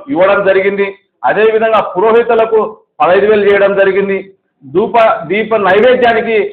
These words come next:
పది వేలు ఇవ్వడం జరిగింది. క-, కనీసం అంటే ఎవరైతే ఈ రాష్ట్రంలో ఆర్థికంగా వెనకబడినటువంటి వర్గాలకు పూర్తి, పూర్తి స్థాయిలో తెలుగుదేశం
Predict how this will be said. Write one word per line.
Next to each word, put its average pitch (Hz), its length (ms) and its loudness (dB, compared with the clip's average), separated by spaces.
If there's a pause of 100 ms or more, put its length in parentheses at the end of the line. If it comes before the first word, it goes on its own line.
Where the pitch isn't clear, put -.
(200)
పది 147 160 0
వేలు 202 240 2
ఇవ్వడం 196 360 2
జరిగింది. 190 580 0 (320)
క-, - 140 -4 (220)
కనీసం 262 420 2
అంటే 233 260 2 (460)
ఎవరైతే 226 640 2
ఈ 226 100 0
రాష్ట్రంలో 226 640 0 (1120)
ఆర్థికంగా 247 600 0
వెనకబడినటువంటి 220 800 0
వర్గాలకు 185 600 2 (360)
పూర్తి, 247 360 -4 (380)
పూర్తి 254 360 -4
స్థాయిలో 226 440 0 (300)
తెలుగుదేశం 208 640 0